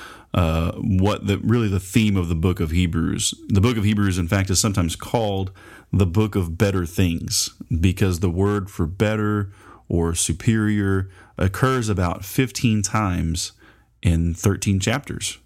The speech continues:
throughout this text. And so practically every chapter is written to establish the fact that Jesus Christ and his gospel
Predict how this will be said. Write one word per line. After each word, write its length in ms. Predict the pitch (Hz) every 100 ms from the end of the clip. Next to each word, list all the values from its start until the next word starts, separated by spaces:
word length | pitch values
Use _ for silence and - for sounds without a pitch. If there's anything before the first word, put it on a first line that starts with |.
| _
throughout 320 | 101 90 98
this 160 | 92 -
text. 540 | 107 95 - - - - - - - _
And 120 | 90
so 80 | 92
practically 640 | 87 120 147 107 98 90 -
every 400 | 120 139 127 104
chapter 720 | 95 113 113 - 76 76 85 -
is 200 | 85 80
written 420 | 95 147 98 85
to 160 | - 85
establish 640 | 82 - 104 113 98 101
the 60 | 101
fact 460 | 98 - 80 - - - _ -
that 180 | 85 85
Jesus 340 | 101 120 117
Christ 540 | - 87 85 85 - - - - - -
and 120 | 82
his 180 | 104 110
gospel 640 | 131 139 - - 80 82